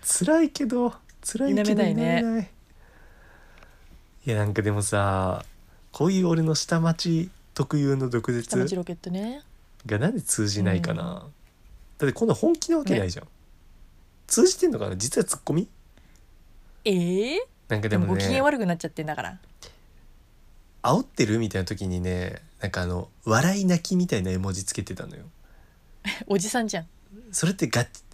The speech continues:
Speaker 1: ガチじゃない？
Speaker 2: <laughs>
Speaker 1: 逆にガチじゃない？
Speaker 2: 確かに、確かに。
Speaker 1: 絵文字でまろやかにしたってことはガチじゃん。
Speaker 2: 確かに。確かに。
Speaker 1: とかね、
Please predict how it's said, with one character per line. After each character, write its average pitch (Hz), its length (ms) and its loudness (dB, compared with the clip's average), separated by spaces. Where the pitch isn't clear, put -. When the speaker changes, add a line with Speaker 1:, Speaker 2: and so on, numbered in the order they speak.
Speaker 1:
ガ 135 140 4
チ - 100 0
じ 110 80 -2
ゃ 92 60 -4
な - 60 -14
い？ - 40 -20
Speaker 2:
<laughs> 320 280 6
Speaker 1:
逆 123 240 0
に 175 80 4
ガ 170 120 4
チ 262 120 4
じ - 80 4
ゃ - 40 -2
な 247 60 4
い？ - 40 0
Speaker 2:
確 233 200 2
か 190 80 0
に、 165 220 -8
確 - 100 -20
か - 880 -6
に。 - 0 -
Speaker 1:
絵 147 80 2
文 214 140 4
字 208 120 -2
で 196 80 2
ま 165 120 4
ろ 175 60 2
や 185 100 2
か 139 120 0
に 95 120 -2
し - 120 -2
た 117 140 -4
っ 110 40 -10
て - 140 -6
こ - 100 -2
と 330 80 0
は - 80 0
ガ 233 140 2
チ - 60 0
じ 208 80 -2
ゃ 180 40 0
ん。 165 40 -4
Speaker 2:
確 165 100 -10
か 190 60 -14
に。 208 60 -16
確 - 220 -8
か 175 80 -4
に。 156 160 -10
Speaker 1:
と - 80 -6
か 95 120 -2
ね、 95 280 -6